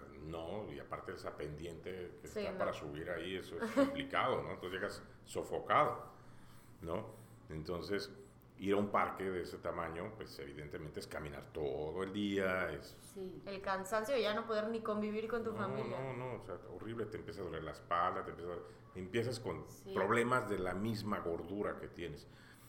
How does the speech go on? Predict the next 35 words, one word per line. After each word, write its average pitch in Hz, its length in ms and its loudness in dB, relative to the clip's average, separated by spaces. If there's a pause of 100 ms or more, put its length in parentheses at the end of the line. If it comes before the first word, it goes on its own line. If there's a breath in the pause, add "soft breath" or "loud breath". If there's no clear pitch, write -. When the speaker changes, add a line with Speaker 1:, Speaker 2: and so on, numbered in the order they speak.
(400 loud breath)
Speaker 1:
El 113 160 2
tema 143 180 10
es 156 100 6
que - 520 2
él 139 180 8
no 135 100 4
se 117 140 -2
dio 110 140 2
ni 110 100 0
cuenta 101 380 -2
porque - 180 -6
él 98 60 -2
estaba 92 260 -8
feliz 85 280 -6
con 90 140 -4
sus 80 200 -10
primos 82 400 -6
en 71 140 -6
todos 76 200 -8
los - 140 -12
juegos. - 380 -18 (160)
Speaker 2:
Ujú. 220 340 -6 (120)
Speaker 1:
Pero 76 220 -2
yo, 104 320 0 (380)
no. 90 180 -8 (1040 loud breath)
Yo 95 160 6
la 104 80 8
pasé 90 220 2
muy 92 120 4
mal, 90 280 0 (1160 soft breath)
porque 87 220 -6
era, 90 340 2
eh, 82 180 -2
digamos 87 360 -2
que 80 420 -4